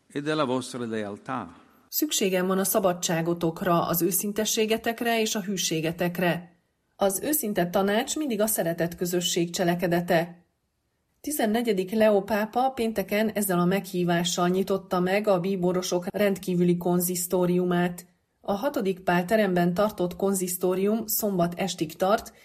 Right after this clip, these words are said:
Speaker 2: szombat estig tartott, és lehetőséget kínált a bíborosoknak, hogy együtt gondolkodjanak a pápával.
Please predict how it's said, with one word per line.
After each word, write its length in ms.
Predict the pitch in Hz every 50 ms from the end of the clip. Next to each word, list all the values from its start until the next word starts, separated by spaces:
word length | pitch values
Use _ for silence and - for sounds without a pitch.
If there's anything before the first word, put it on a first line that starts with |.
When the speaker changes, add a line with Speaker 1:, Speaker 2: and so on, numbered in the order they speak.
| _ _
Speaker 2:
szombat 420 | - - - 233 226 196 180 180 180
estig 360 | - 208 - - 170 170 -
tartott, 540 | - 190 180 185 185 - 240 262 262 - -
és 240 | 196 208 208 - -
lehetőséget 800 | 220 226 208 175 175 185 180 180 - 196 180 175 180 185 185 -
kínált 540 | - 202 190 190 196 196 202 220 240 233
a 80 | 202 175
bíborosoknak, 920 | 175 180 180 165 175 180 190 202 202 - 208 214 - 233 226 247 247 -
hogy 260 | - 202 190 185 180
együtt 340 | - - 202 175 175 180 170
gondolkodjanak 760 | 170 190 185 190 185 180 175 175 180 175 175 180 175 180 175
a 80 | 185 180
pápával. 960 | - 185 170 180 175 185 180 175 180 175 180 180 175 175 180 175 - -